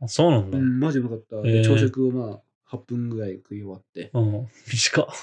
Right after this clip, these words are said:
Speaker 2: そう。
Speaker 1: <laughs>
Speaker 2: まあ、仕事があったから。
Speaker 1: うん。短っ。
Speaker 2: <laughs> そう、なんかね、あの、打ち合わせがあった、朝の、
Speaker 1: うん。
Speaker 2: 朝に。で、その打ち合わせが、
Speaker 1: うん。
Speaker 2: 八時からで。
Speaker 1: はいはいはい。
Speaker 2: で、三十分俺お風呂入っちゃって。
Speaker 1: ああ。
Speaker 2: で、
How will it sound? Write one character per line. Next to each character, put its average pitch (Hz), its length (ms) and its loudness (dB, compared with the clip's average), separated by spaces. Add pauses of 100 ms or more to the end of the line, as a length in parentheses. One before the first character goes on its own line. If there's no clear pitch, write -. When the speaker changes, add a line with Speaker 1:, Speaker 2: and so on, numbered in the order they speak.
(280)
Speaker 2:
そ 151 180 4
う。 131 40 6
Speaker 1:
<laughs> 139 400 4
Speaker 2:
ま 131 80 -4
あ、 - 20 0
仕 143 100 4
事 139 140 6
が 127 40 8
あ - 40 6
っ - 20 -6
た - 60 -4
か - 180 -12
ら。 123 300 8
Speaker 1:
う - 20 2
ん。 110 60 -4 (600)
短 123 400 2
っ。 - 40 -2
Speaker 2:
<laughs> - 60 -18
そ 143 80 2
う、 - 40 6
な 139 40 6
ん 127 40 4
か 127 60 8
ね、 120 120 4
あ 117 120 4
の、 127 280 4
打 156 80 0
ち 254 120 4
合 277 60 8
わ 277 40 4
せ 269 100 2
が 226 80 4
あ - 20 -2
っ - 80 -8
た、 110 100 0
朝 101 160 -2
の、 85 120 -12
Speaker 1:
う - 20 -18
ん。 - 80 -20
Speaker 2:
朝 107 320 4
に。 95 220 -6 (300)
で、 117 60 -12
そ 190 120 0
の 226 100 6
打 190 80 6
ち 262 200 4
合 262 80 6
わ 254 200 6
せ 214 1080 2 (260)
が、 151 400 4
Speaker 1:
う 135 40 -2
ん。 113 280 -4 (340)
Speaker 2:
八 - 260 -2
時 185 80 0
か 113 100 -2
ら 82 100 -8
で。 - 180 -16 (160)
Speaker 1:
は 113 140 4
い 101 40 0
は 95 80 -4
い - 40 -2
は 107 320 -4
い。 120 60 -12 (180)
Speaker 2:
で、 127 60 -14
三 220 200 0
十 226 100 -2
分 110 320 -8
俺 104 120 -6
お 107 60 -10
風 113 160 -10
呂 120 80 -2
入 104 80 -4
っ - 20 -10
ち - 80 -14
ゃ - 20 -16
っ - 60 -20
て。 - 280 -18
Speaker 1:
あ 104 420 2
あ。 107 40 -12 (400)
Speaker 2:
で、 139 480 0